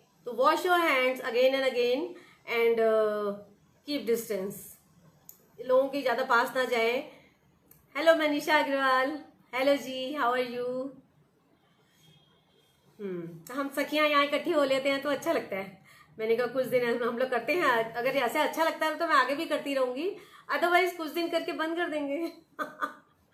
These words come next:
हम्म, अपने friends के साथ आप share करो, जितने ज़्यादा लोग देखते हैं ना उतना अच्छा लगता है, उनको भी पता लगता है।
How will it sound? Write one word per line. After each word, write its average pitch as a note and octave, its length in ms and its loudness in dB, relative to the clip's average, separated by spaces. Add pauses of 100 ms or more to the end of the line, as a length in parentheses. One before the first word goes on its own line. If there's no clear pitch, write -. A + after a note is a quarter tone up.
(920)
हम्म, G3 520 -6
अपने D4+ 140 -2
friends E4+ 300 2
के F#4 80 -2
साथ E4+ 160 6
आप D#4+ 160 0
share E4 260 4
करो, G#3 480 -2 (340)
जितने C#4+ 220 -8
ज़्यादा D#4 220 2
लोग D#4+ 180 0
देखते C#4+ 300 -4
हैं D#4+ 160 0
ना E4+ 180 0
उतना D4+ 260 0
अच्छा D4+ 180 0
लगता C4+ 260 -4
है, C#4 220 -2
उनको D4 300 -6
भी C#4 120 -6
पता B3+ 240 -2
लगता A3+ 240 -2
है। B3+ 440 -4